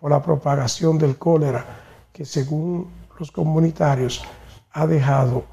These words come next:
al menos cinco fallecidos. Eso dicen allá la gente de Villa Liberación.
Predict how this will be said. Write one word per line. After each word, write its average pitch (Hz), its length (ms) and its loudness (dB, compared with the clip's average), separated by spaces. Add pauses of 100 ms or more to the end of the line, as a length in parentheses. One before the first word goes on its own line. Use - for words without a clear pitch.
(580)
al 131 220 0
menos 143 420 2 (720)
cinco 151 540 0
fallecidos. 131 880 -6 (640)
Eso 165 380 -2
dicen 175 340 0
allá 190 360 2 (460)
la 135 140 -6
gente 156 460 2 (720)
de 123 140 -8
Villa 131 300 -6
Liberación. 113 640 -4